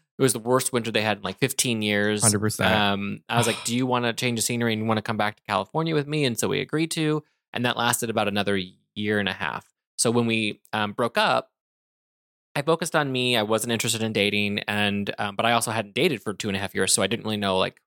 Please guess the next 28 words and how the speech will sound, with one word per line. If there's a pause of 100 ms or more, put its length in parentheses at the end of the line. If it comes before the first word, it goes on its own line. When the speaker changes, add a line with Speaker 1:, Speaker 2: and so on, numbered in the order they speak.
(320)
Speaker 1:
how
to
date.
Technology
had
changed.
Speaker 2:
Right.
Speaker 1:
Things
were
on
our
phones,
you
know,
now
all
these
apps. (380)
And
some
friends
of
mine
were
saying,
"Hey,
like,
ha-,